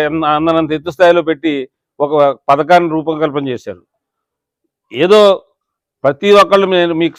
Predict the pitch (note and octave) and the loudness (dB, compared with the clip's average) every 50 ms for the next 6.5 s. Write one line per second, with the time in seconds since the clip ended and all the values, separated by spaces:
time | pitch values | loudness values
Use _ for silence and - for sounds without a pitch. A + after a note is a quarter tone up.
0 | - D#3+ D3+ D#3+ F3+ F#3 F#3 F#3+ F#3 D#3 - F3 F3+ F3 - - F3+ F3+ F3 - | 0 0 2 4 4 4 4 4 2 0 0 0 0 0 0 -4 -4 -4 -4 -2
1 | - F#3 F#3+ F#3+ F3 C3 F#2+ - _ _ _ _ _ _ _ _ _ _ _ _ | 0 2 4 4 4 2 0 -4 _ _ _ _ _ _ _ _ _ _ _ _
2 | _ _ _ _ _ - D#3 E3+ E3+ E3+ F3 F3 D#3+ D3 D#3+ E3+ D#3 D3 E3+ E3 | _ _ _ _ _ -4 -2 0 0 2 2 0 0 0 -2 -2 0 0 0 2
3 | E3 D#3 D#3+ E3+ E3+ C#3+ A2 F2 _ _ _ - C3 D3 D3+ D#3 D#3+ E3 D#3+ D#3 | 2 2 2 2 2 2 0 -6 _ _ _ -4 -2 0 0 0 0 2 2 0
4 | C3+ - - C3+ C3 A#2+ A2 F2+ F2 _ _ _ _ _ _ _ _ _ _ _ | 0 0 0 0 0 0 -2 -8 -12 _ _ _ _ _ _ _ _ _ _ _
5 | _ _ _ - C3 C#3+ B2 - - B2+ B2 C3 D#3 E3 E3+ F3 E3+ D#3 D3 C#3+ | _ _ _ -10 -8 -8 -6 -2 0 0 2 4 4 6 6 6 4 2 0 -2
6 | C#3 C3+ C3+ A#2+ A2+ G2+ F#2 F2+ - | -4 -6 -6 -6 -6 -8 -8 -12 -18